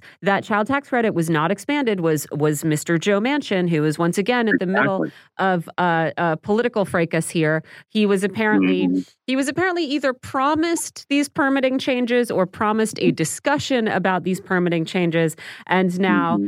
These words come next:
Speaker 1: there's a fight between progressives and Manchin over this permitting reform and, uh, threats to not, you know, not support the, uh, continuing resolution that will fund the government after September thirtieth.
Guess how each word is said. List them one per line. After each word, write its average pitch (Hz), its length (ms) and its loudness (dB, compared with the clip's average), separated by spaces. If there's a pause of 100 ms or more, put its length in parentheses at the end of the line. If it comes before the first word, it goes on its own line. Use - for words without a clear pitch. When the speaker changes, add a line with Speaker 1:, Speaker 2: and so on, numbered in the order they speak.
(140)
Speaker 1:
there's 175 160 0
a 185 60 0
fight 240 340 -2
between 208 320 -2
progressives 196 640 -2
and 175 180 0
Manchin 202 540 0 (240)
over 185 200 2
this 180 140 0
permitting 190 420 0
reform 170 520 0
and, 156 380 0 (100)
uh, 147 220 2 (100)
threats - 560 -2
to 165 480 2 (360)
not, 175 320 0
you 180 140 4
know, 151 120 2
not 175 320 0
support 170 640 -2 (100)
the, 160 480 0
uh, 151 200 0
continuing 180 520 0
resolution 170 560 0
that 151 100 -2
will 147 100 -2
fund 160 220 0
the 156 60 0
government 202 420 0
after 175 220 -2
September 160 420 -2
thirtieth. 175 460 0